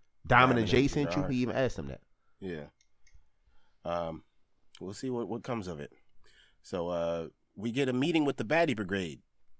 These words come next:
Speaker 2: and, uh, they, they've employed some hotties
Speaker 1: Mm-hmm.
Speaker 2: to go out and, uh, deliver more product, get more, more people to bite. Uh, but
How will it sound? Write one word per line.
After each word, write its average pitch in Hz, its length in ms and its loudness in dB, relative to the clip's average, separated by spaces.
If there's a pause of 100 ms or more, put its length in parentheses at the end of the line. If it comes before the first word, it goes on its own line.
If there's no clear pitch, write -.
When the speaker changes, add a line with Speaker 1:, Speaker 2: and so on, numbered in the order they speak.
(480)
Speaker 2:
and, 95 300 -2
uh, 92 260 -2
they, 101 380 -4 (960)
they've 90 200 -4
employed 107 460 -4
some 107 160 -6
hotties 123 520 2 (260)
Speaker 1:
Mm-hmm. 92 400 -6 (300)
Speaker 2:
to 90 160 -6
go 98 220 0
out 104 300 2
and, 87 520 -6 (540)
uh, 87 160 -4
deliver 92 400 -2
more 95 160 0
product, 123 640 2 (520)
get 90 160 -4
more, 87 440 -2 (160)
more 87 160 -4
people 82 260 -12
to 80 80 -10
bite. 92 380 2 (760)
Uh, 90 140 0
but 90 160 -4